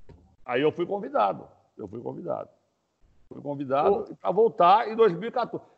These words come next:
Speaker 1: Mas aí, cara, aí eu vou, já voltei com Madeira, né? Voltei um pouco ali com o Renan e tal, mas também já não. Eles tavam, eles tavam sem estrutura nenhuma, né?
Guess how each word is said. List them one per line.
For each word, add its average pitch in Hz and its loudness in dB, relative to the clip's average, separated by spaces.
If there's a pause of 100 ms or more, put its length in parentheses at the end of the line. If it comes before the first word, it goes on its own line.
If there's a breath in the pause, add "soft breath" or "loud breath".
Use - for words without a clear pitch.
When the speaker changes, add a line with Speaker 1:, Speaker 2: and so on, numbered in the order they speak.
Speaker 1:
Mas 233 2
aí, 214 4
cara, 110 0
aí 175 2
eu 214 4
vou, 214 6
já 208 6
voltei 208 6
com 220 -4
Madeira, 196 4
né? 127 -2
Voltei 196 4
um 220 4
pouco 180 4
ali 165 6
com 170 4
o 147 8
Renan 139 6
e 131 6
tal, 165 4
mas 147 0
também 139 -6
já 127 -2
não. 120 -10 (380)
Eles 160 -4
tavam, 208 2 (120)
eles 156 2
tavam 180 -2
sem 180 -6
estrutura 156 -8
nenhuma, 117 -4
né? 98 -10